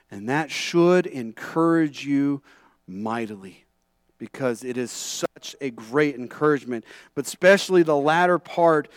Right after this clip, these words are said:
of chapter eight, verses thirty-eight and thirty-nine. "For I am confident that neither death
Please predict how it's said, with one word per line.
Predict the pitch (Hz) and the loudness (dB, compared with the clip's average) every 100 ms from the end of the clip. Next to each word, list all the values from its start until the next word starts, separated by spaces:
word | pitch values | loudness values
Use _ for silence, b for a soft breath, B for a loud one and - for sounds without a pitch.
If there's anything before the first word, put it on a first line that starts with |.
| B B - | B B -2
of | 143 | -2
chapter | - 165 165 - 151 | 0 2 2 0 -2
eight, | 147 143 | 0 0
verses | 127 156 - 151 - - | 0 -2 -2 -10 -6 4
thirty-eight | 175 175 170 165 165 | 6 6 6 4 4
and | 151 143 | 0 0
thirty-nine. | 160 156 151 151 147 135 | 2 2 2 2 -2 -4
"For | - 156 151 | 0 2 2
I | 151 175 190 | 0 0 2
am | 185 170 | 2 0
confident | - 180 190 170 156 135 123 - _ B B B - | -2 2 2 0 -4 -4 -8 -12 _ B B B 0
that | 170 151 | 2 2
neither | 165 175 190 196 175 175 | 0 6 6 6 6 6
death | 147 123 170 180 196 185 _ | 4 0 4 6 6 4 _